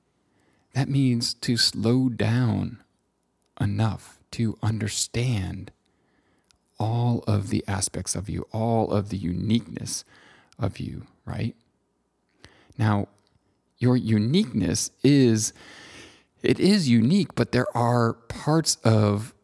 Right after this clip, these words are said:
your humanity that are similar. So it's, we are a living paradox in the sense that we are unique in the blend of how all of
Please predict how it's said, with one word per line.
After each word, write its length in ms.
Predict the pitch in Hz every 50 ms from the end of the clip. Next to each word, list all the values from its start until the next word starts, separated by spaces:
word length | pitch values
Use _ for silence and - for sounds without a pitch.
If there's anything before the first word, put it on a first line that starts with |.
| _ _ -
your 280 | 110 113 113 113 110
humanity 1080 | 113 110 - - 110 98 95 101 104 123 135 120 107 98 92 - 85 82 80 - 113 _ _ _ _ _ _ _ _ _ -
that 380 | - - 107 120 104 104 104 _ _ _ -
are 580 | - 101 101 95 98 98 92 95 95 104 - _ _ _ -
similar. 680 | - - - - 120 107 101 - - - - - - _ _ _ _ _ _ _ _ _ _ _ _ _ _ _ _ - _ _
So 580 | - - - 120 110 107 107 104 98 92 - - _ _ _ _ _ _ -
it's, 500 | 117 110 - - - - - - - - - _ _ _ _ -
we 280 | - 110 110 123 139 - -
are 360 | - 120 127 139 131 110 104 -
a 40 | -
living 320 | 107 107 107 101 104 95
paradox 600 | 101 - - - 135 127 110 98 - - - - - -
in 180 | 110 104 101
the 60 | 101
sense 280 | 98 - - 110 107 -
that 160 | - 110 - -
we 160 | 107 104 - -
are 140 | 104 104
unique 640 | 104 104 104 113 110 107 107 117 139 143 127 95 - -
in 80 | - 110
the 80 | 101 98
blend 540 | - - 110 110 113 123 131 139 127 98
of 140 | 95 95 -
how 540 | - - - - 123 127 127 117 107 - - -
all 400 | - 110 120 120 127 131 131 127
of 280 | - 110 107 104 113